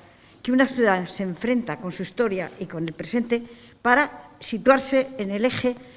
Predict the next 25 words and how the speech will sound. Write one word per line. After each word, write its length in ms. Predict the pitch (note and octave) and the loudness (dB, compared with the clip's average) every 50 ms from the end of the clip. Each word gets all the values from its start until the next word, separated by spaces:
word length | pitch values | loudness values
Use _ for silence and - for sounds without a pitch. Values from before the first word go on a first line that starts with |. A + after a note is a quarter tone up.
| - - _ - | -20 -20 _ -2
de 360 | F#3 A3 G#3+ G3 G3+ G3+ G3 - - - | 2 2 2 2 2 -4 -6 -8 -10 -6
las 200 | - G#3 G3+ - | -4 -4 -4 -2
ciudades 320 | - A3 A3+ B3 B3+ A#3 G#3+ | 0 2 4 4 4 2 2
de 60 | G3 | -2
mayor 320 | F#3+ F#3+ F#3 A3 A3+ A3+ | -4 -2 0 0 0 0
prestigio 540 | A3+ G#3 F3+ - - - G3+ - - G3+ F#3+ | -2 -6 -6 -6 -6 -8 -8 -6 -4 -4 -2
internacional. 720 | F3 F3+ D#3+ F#3 - D#3+ D#3+ C#3 - - A#2 F#2 G#2 - - - _ _ _ _ _ - - - - - - - - - | -2 -2 -2 -2 -2 -4 -4 -8 -8 -10 -10 -10 -12 -14 -16 -20 _ _ _ _ _ -20 -20 -20 -20 -20 -20 -18 -6 2
Y 100 | F#3+ A3+ | 4 4
esto 240 | A#3 A#3 - B3 | 4 4 4 0
es 160 | A#3+ A#3+ - A3+ | 0 0 -2 -6
un 80 | A3 | -2
valor. 300 | G3+ G3 F#3+ D#3+ B2+ C3 | 0 2 2 2 0 0
La 160 | D#3 E3 E3 | -2 -4 -4
cultura, 640 | - F#3+ F3+ - - C4 C4 C4+ B3+ B3 C4 - - - - - - - - - _ _ _ _ _ - - - | -4 -8 -8 -6 -2 2 4 4 2 2 -2 -10 -16 -18 -20 -20 -20 -20 -20 -20 _ _ _ _ _ -14 -2 4
tal 160 | B3 A#3 A3+ | 4 4 4
y 40 | G#3+ | 4
como 300 | - G#3 G3 G3 F#3+ F#3+ - | 0 -4 -4 -4 -4 -2 2
hoy 180 | A3+ A3+ G3 | 2 2 2
se 180 | - - - E3 | 2 0 -2 0
ve 320 | D#3+ G#3+ B3+ A#3+ - - - | 4 4 4 2 2 -4 -10
y 60 | F#3 | -10
como 220 | - - E3+ F3 D#3 | -8 -8 -8 -8 -6
se 140 | - F3+ F3 | -4 -2 -2
debe 220 | F#3 F3 E3+ F3+ | 0 0 0 2
ver, 200 | G3+ B3+ C#4 | 4 2 2